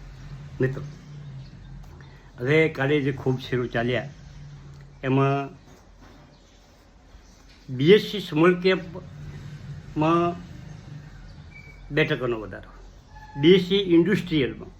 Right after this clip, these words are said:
એક પોઇન્ટ એંસી ટકાનો વધારો. આ બધી જે કંપનીઓ છે ને, પારસ ડિફેન્સ, આ કંપની મારા પંચ્યાસી શેર આઈ પી ઓમાં લાગ્યા,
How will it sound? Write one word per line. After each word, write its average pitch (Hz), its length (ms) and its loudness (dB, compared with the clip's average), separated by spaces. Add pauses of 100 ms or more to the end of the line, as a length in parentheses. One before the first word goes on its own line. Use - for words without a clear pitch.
(320)
એક 180 200 6
પોઇન્ટ 175 200 2
એંસી 160 260 0
ટકાનો 120 320 -6
વધારો. - 300 -18 (2000)
આ 139 80 0
બધી 147 260 4
જે 175 100 6
કંપનીઓ 147 460 6
છે 123 140 2
ને, 107 120 0 (300)
પારસ 135 280 0
ડિફેન્સ, 110 420 -8 (1160)
આ 151 100 2
કંપની 160 500 0 (1080)
મારા 139 320 0
પંચ્યાસી 143 460 0
શેર 143 120 0
આઈ 120 180 -2
પી 123 100 -2
ઓમાં 110 180 -4
લાગ્યા, - 420 -6